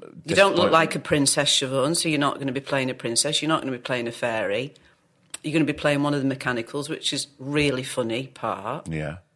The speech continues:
Speaker 1: And you're gonna do it well, and you're gonna have a laugh doing it. It's all gonna be fun, and it'll be great. And, you know,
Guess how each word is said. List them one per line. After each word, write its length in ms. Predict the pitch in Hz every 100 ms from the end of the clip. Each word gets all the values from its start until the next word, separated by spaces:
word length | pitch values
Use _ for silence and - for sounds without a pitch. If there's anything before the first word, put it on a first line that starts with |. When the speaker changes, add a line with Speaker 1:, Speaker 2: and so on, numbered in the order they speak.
| _ _ _ _ _ _
Speaker 1:
And 260 | 139 143 143
you're 80 | 143
gonna 220 | 139 139
do 180 | 139 135
it 240 | 123 -
well, 360 | 117 113 139 180
and 200 | 127 135
you're 80 | 131
gonna 200 | 143 135
have 120 | 127
a 60 | 131
laugh 340 | 120 117 -
doing 300 | 131 117 113
it. 300 | 117 160 - - _ _ _ -
It's 180 | - -
all 180 | 160
gonna 180 | 160 147
be 60 | 131
fun, 420 | - 110 113 139
and 340 | - 151 156 156
it'll 240 | - 143
be 120 | 147 160
great. 420 | 185 196 127 - -
And, 360 | 135 131 127 - -
you 140 | 160
know, 260 | 131 110 120